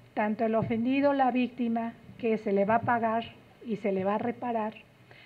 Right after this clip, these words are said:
Por otro lado, el imputado está aceptando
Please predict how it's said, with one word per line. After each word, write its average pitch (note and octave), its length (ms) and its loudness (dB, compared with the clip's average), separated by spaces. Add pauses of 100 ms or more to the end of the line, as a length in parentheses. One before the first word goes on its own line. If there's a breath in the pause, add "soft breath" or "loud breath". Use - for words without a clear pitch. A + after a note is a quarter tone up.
(120 loud breath)
Por A#3 180 2
otro C4 280 2
lado, C4+ 300 8
el C4 140 4
imputado B3 720 2 (140)
está B3 640 4
aceptando A#3 840 0